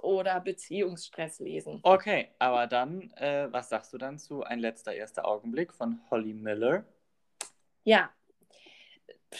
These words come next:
Speaker 1: Da
Speaker 2: Und übrigens, ich hab die letzte Folge ja so ein bisschen mal, mal angehört, ne?
Speaker 1: Ja.
Speaker 2: Nicht zu spoilern ist echt schwierig, äh,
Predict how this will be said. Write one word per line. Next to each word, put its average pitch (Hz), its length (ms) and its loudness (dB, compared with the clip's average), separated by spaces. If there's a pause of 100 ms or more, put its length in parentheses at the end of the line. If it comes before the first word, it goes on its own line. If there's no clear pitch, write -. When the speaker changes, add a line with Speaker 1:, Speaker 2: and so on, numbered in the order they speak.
(500)
Speaker 1:
Da 247 180 8
Speaker 2:
Und 165 180 6
übrigens, 185 440 8 (100)
ich - 160 0
hab 147 140 4
die 123 60 -2
letzte 123 280 0
Folge 123 300 4
ja 117 60 2
so 113 60 -4
ein 110 80 -8
bisschen 117 240 -4
mal, 107 140 2
mal 104 220 0
angehört, 107 500 0
ne? 117 300 -6
Speaker 1:
Ja. 190 320 0 (560)
Speaker 2:
Nicht 180 300 0
zu - 120 -6
spoilern 156 520 8
ist - 180 -10 (120)
echt - 340 0
schwierig, - 680 -6 (380)
äh, 123 180 4